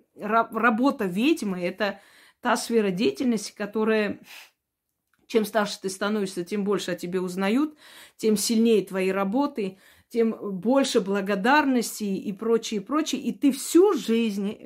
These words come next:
в этой сфере находишься. То есть это, это та профессия, которая неисчерпаемая, которая будет всю жизнь. Ну, есть такое, что вот до определённого момента ведьма, а дальше уже не ведьма. <laughs> Нет, конечно. Она будет работать в этой сфере всю свою жизнь,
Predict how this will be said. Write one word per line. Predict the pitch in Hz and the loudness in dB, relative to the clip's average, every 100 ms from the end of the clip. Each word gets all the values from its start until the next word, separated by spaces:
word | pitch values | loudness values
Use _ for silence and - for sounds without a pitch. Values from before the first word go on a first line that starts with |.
| 180 | -12
в | 185 220 | -4 -4
этой | 262 269 | -2 -4
сфере | 262 - 226 240 233 - - _ _ - | -8 -4 -4 -2 -6 -10 -20 _ _ -2
находишься. | 208 202 196 170 165 - 151 | 0 0 0 -2 -4 -6 -8
То | - | -8
есть | 160 | -6
это, | 208 208 | -4 -2
это | 208 196 202 | -2 -2 -4
та | 214 240 | -2 -2
профессия, | - 202 285 349 285 | -2 -4 -2 -2 -4
которая | 208 190 214 220 | -6 -8 -6 -4
неисчерпаемая, | 208 202 - 208 - 185 160 160 156 | -4 -6 -6 -6 -4 -6 -4 -8 -10
которая | - - 185 | -14 -10 -8
будет | 180 180 180 | -8 -8 -10
всю | - - 233 | -8 -4 -4
жизнь. | 180 160 - - _ - _ | -2 -8 -10 -20 _ -20 _
Ну, | 226 226 | 2 4
есть | 226 320 370 | 6 6 2
такое, | 240 247 233 | -2 4 4
что | - 240 - - - | 2 -6 -8 -20 -2
вот | 240 320 - | 4 4 4
до | 247 | 0
определённого | 233 247 220 247 254 240 226 | 0 -4 -4 0 2 2 0
момента | 233 254 320 359 294 | 0 0 0 0 0
ведьма, | 240 269 254 240 226 | 2 2 0 0 -2
а | |
дальше | 190 233 240 226 | 0 -2 -2 -6
уже | 214 220 | -2 -2
не | 208 190 | -2 -2
ведьма. | 180 170 175 175 | -4 -4 -8 -2
<laughs> | |
Нет, | 233 233 247 | 4 4 4
конечно. | - 185 180 165 - 165 _ - _ _ - - - _ - | 0 -8 -6 -8 -12 -20 _ -20 _ _ -20 -20 -20 _ -4
Она | 214 254 | 2 4
будет | 285 233 208 208 | 2 0 -2 -4
работать | 202 240 311 247 | -4 -4 -6 -8
в | 202 | -10
этой | 196 180 | -10 -12
сфере | - 170 170 | -12 -12 -10
всю | - | -8
свою | 269 233 226 226 | -8 -4 -2 -2
жизнь, | 185 160 156 | -4 -6 -8